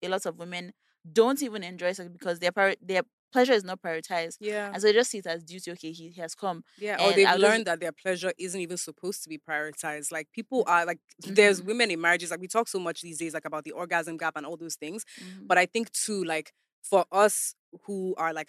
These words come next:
Speaker 2: having the conversation or having the conversation publicly, I think we also get into, like, our own little echo chambers where we think, like,
Speaker 1: Yes,
Speaker 2: that's how
Speaker 1: that's
Speaker 2: the
Speaker 1: how
Speaker 2: whole world
Speaker 1: sex
Speaker 2: thinks.
Speaker 1: is,
Speaker 2: Or, like,
Speaker 1: yeah.
Speaker 2: that's how, like, everyone is kind of thinking about sex and marriage and relationships in these ways. But, like,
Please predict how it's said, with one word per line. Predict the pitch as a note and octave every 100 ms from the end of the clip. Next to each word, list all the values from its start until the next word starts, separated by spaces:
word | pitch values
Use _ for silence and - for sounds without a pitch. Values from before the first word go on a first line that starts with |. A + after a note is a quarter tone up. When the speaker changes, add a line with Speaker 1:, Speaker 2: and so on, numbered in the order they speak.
| -
Speaker 2:
having | F3 F3 F3
the | D#3
conversation | D#3+ D#3 - D#3+ E3
or | D3+
having | D#3+ E3
the | D3+
conversation | D#3 D3+ E3 D3+ E3 -
publicly, | F3+ D#3 E3 - D3+ E3 F3
I |
think | E3+ F3
we | D#3
also | D#3 D3+
get | E3 D#3+
into, | D#3 -
like, | E3 D3+
our | D3 -
own | E3 E3 D#3+
little | D#3+ - E3
echo | - - E3
chambers | - D#3 D3+ D3
where | D#3+
we | F3
think, | F3+ D3
like, | D#3+ D3
Speaker 1:
Yes, |
Speaker 2:
that's | E3 D#3+ D3
how | F#3 F#3+
Speaker 1:
that's |
Speaker 2:
the | G3
Speaker 1:
how | F3
Speaker 2:
whole | E3 E3
world | E3+ D#3+ -
Speaker 1:
sex |
Speaker 2:
thinks. | D#3+ G3+ -
Speaker 1:
is, |
Speaker 2:
Or, | D#3+
like, | D#3
Speaker 1:
yeah. | D#3 - - _
Speaker 2:
that's | F3 F#3+
how, | F3+ E3 -
like, | E3+ -
everyone | F3+ G3 F3
is | E3
kind | - F3
of | E3 -
thinking | F#3 F3+ E3+
about | D#3 D3 D3+ D3+
sex | - E3 - D3
and | D3+ D3 D3+
marriage | D#3+ D#3+ D#3
and | D#3
relationships | D3+ D#3+ D#3+ D#3 -
in | D#3
these | F3 D3+
ways. | E3+ G3 D3+
But, | E3
like, | E3 D#3+